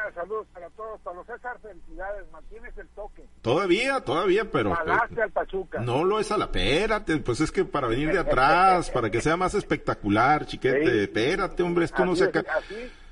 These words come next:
Speaker 2: Esto,
Speaker 1: Sí,
Speaker 2: aunque es
Speaker 1: pero
Speaker 2: del béisbol la frase, pero esto no se acaba hasta que se acaba, así que todavía
Speaker 1: Así
Speaker 2: quedan
Speaker 1: es,
Speaker 2: noven-,
Speaker 1: América.
Speaker 2: noventa minutos.
Speaker 1: Yo
Speaker 2: Bueno, a la, a la América sí ya se le acabó, <laughs> y,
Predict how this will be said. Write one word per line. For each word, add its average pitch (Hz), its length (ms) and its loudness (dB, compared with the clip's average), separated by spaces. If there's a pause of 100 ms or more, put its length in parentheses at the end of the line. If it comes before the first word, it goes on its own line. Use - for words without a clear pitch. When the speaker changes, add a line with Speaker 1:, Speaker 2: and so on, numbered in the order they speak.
(380)
Speaker 2:
Esto, 143 380 2
Speaker 1:
Sí, 160 80 2
Speaker 2:
aunque 113 220 0
es 120 60 6
Speaker 1:
pero 143 120 2
Speaker 2:
del 165 100 2
béisbol 160 460 2
la 156 80 0
frase, 151 260 -4
pero 139 200 -2
esto 160 180 -4
no 156 100 -2
se 151 100 -2
acaba 143 260 0
hasta 123 200 -4
que 87 120 -6
se 85 100 -8
acaba, 104 420 2
así 98 220 -10
que 117 140 -4
todavía 117 260 2
Speaker 1:
Así 117 100 -2
Speaker 2:
quedan 120 340 0
Speaker 1:
es, 113 40 -2
Speaker 2:
noven-, 107 320 0
Speaker 1:
América. - 360 -8
Speaker 2:
noventa 104 340 -4
minutos. 92 240 -2
Speaker 1:
Yo 87 40 -4
Speaker 2:
Bueno, 131 240 2
a 113 60 0
la, 101 120 2
a - 140 0
la 139 80 0
América 170 360 0
sí 143 100 0
ya 127 100 4
se 123 140 0
le 117 60 0
acabó, 101 340 0 (240)
<laughs> 101 480 0
y, 143 160 2